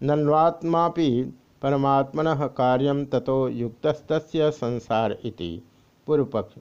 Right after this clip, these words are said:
परंतु आत्मा भी तो परमात्मा का कार्य है, इसलिए उसे संसार की प्राप्ति होना उचित ही है। "न असंसारिण एव प्रवेश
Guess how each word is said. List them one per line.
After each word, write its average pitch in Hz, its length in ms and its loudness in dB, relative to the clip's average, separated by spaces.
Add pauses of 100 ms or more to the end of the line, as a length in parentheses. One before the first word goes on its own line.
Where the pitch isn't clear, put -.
(100)
परंतु 165 420 -2
आत्मा 139 460 0
भी 165 180 0
तो 165 200 -2
परमात्मा 135 640 -2
का 151 200 -4
कार्य 135 340 -2
है, 139 240 -6 (480)
इसलिए 170 540 0
उसे 156 400 -2
संसार 143 560 -2
की 160 160 -6
प्राप्ति 131 560 -4
होना 120 360 -4
उचित 135 320 -8
ही 165 100 -2
है। 151 260 -2 (600)
"न 135 500 2 (460)
असंसारिण 151 1000 2 (100)
एव 147 380 4
प्रवेश 135 920 0